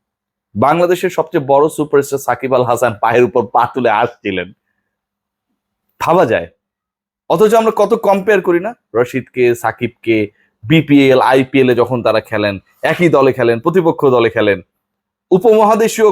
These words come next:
কন্ডিশনে তারা কে কতটুকু ইফেক্টিভ, কারা কত বড় গ্রেট ক্রিকেটার, গ্রেটনেস চিন্তা করতে পারেন। বাংলাদেশের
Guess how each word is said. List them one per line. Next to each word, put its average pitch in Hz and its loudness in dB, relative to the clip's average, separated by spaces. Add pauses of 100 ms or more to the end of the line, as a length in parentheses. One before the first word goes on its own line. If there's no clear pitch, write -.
কন্ডিশনে 160 -2 (160)
তারা 139 0
কে 180 -2 (120)
কতটুকু 151 -2 (100)
ইফেক্টিভ, - -4 (800)
কারা 185 4 (200)
কত 180 0 (180)
বড় 185 4 (120)
গ্রেট 180 0
ক্রিকেটার, 131 -4 (720)
গ্রেটনেস 135 0 (180)
চিন্তা 170 -6
করতে 202 -10
পারেন। 104 -4 (760)
বাংলাদেশের 151 0